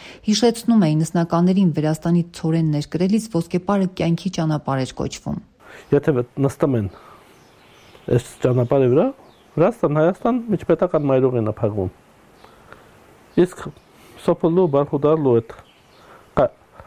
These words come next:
Speaker 2: ազատամուտի մոտ փաստացի փակվում է դեպի Իջևանի գյուղեր գնացող ճանապարհը և Բերդ գնաց-, Բերդ, Բերդի տարածաշրջան գնացող ճանապարհը։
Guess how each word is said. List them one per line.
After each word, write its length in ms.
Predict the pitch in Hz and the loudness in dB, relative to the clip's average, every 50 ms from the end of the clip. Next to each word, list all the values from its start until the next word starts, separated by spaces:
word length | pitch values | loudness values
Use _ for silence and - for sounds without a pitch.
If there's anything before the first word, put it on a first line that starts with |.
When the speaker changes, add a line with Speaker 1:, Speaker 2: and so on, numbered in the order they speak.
| - - | -18 -6
Speaker 2:
ազատամուտի 680 | - 147 147 143 143 135 147 143 147 151 147 - 156 147 | -2 0 0 0 2 0 0 0 0 0 0 0 0 0
մոտ 280 | 170 233 285 285 - - - _ _ | 2 2 0 0 -2 -20 -20 _ _
փաստացի 560 | - - 180 - - 214 220 - - 202 147 - - | -4 -4 -4 -2 0 -2 -2 0 0 0 0 0 0
փակվում 440 | - - 190 196 - - 156 139 123 | -2 -4 -4 -4 -2 -2 0 0 0
է 100 | 113 107 104 - _ _ - - - - - - _ _ _ _ - | 0 -2 -4 -8 _ _ -20 -20 -20 -20 -20 -20 _ _ _ _ 0
դեպի 280 | - 143 139 - 151 135 123 120 - - - - - - - - - _ _ _ _ _ _ - _ - _ - - - - - - - - - - 120 - - | 2 2 4 4 4 2 2 2 -2 -10 -20 -20 -20 -20 -20 -20 -20 _ _ _ _ _ _ -20 _ -20 _ -20 -16 -14 -14 -14 -14 -20 -20 -16 -16 -16 -16 -12
Իջևանի 560 | - - 143 131 139 139 143 147 139 131 120 107 101 - - - - - - - | -4 -2 2 2 4 4 2 2 0 0 -2 -4 -4 -8 -12 -20 -20 -20 -20 -20
գյուղեր 340 | - - - 127 131 131 123 | -14 -2 2 2 4 4 2
գնացող 440 | - 135 135 147 151 - - 202 - | 0 0 0 0 0 0 -2 -4 -2
ճանապարհը 560 | - 247 247 262 269 262 - 277 277 294 311 311 311 _ _ _ _ - - - - _ _ - | 0 0 2 2 2 2 2 2 4 4 2 2 0 _ _ _ _ -20 -20 -20 -20 _ _ 0
և 260 | 175 220 269 - - _ _ _ _ _ _ - - - _ | 2 2 2 0 -4 _ _ _ _ _ _ -20 -20 -20 _
Բերդ 300 | - - 156 165 - - | -4 -2 -2 -2 -2 -4
գնաց-, 320 | - 131 139 147 156 151 - 123 | -4 0 0 0 0 -2 -6 -10
Բերդ, 460 | 127 - 143 156 196 226 - - - - - - - | -4 0 2 2 2 0 -4 -12 -20 -20 -20 -20 -16
Բերդի 360 | _ - 143 147 147 - 139 - | _ -2 -2 -2 0 -2 -2 0
տարածաշրջան 760 | 131 123 123 120 - 127 120 - 143 143 - 175 190 190 - _ _ _ _ _ _ _ _ _ - - - - - - - | 2 2 2 2 0 -4 -4 -4 -10 -4 -2 0 -2 -2 -6 _ _ _ _ _ _ _ _ _ -20 -20 -20 -20 -20 -18 -6
գնացող 420 | - 143 147 156 151 - 175 - | -2 0 0 0 0 -2 -6 -2
ճանապարհը։ 520 | - 151 131 127 120 107 - 98 95 101 | 0 0 0 0 -2 -2 -2 -4 -4 -4